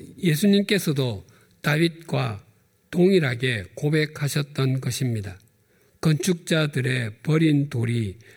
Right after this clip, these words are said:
모퉁이의 머릿돌이 되었느니라 함이 어찌미냐." 사도 베드로도 이렇게 말했습니다. 사도행전 사 장 십일 절, 십이 절입니다. "이 예수는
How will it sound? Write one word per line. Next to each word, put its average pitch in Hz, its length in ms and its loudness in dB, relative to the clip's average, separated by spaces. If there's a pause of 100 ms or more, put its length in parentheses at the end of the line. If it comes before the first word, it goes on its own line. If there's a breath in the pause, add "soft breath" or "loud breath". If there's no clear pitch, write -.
(160 loud breath)
모퉁이의 143 800 2
머릿돌이 131 840 0
되었느니라 120 800 -2
함이 117 480 -2 (340 soft breath)
어찌미냐." 117 680 -2 (2500 loud breath)
사도 175 380 2
베드로도 135 800 2 (200)
이렇게 160 380 2
말했습니다. 117 760 -2 (1080 soft breath)
사도행전 160 600 2
사 135 220 -4
장 127 340 -2
십일 151 460 -2
절, 131 280 -4
십이 156 440 -4
절입니다. 110 640 -4 (580 soft breath)
"이 208 260 4
예수는 131 600 0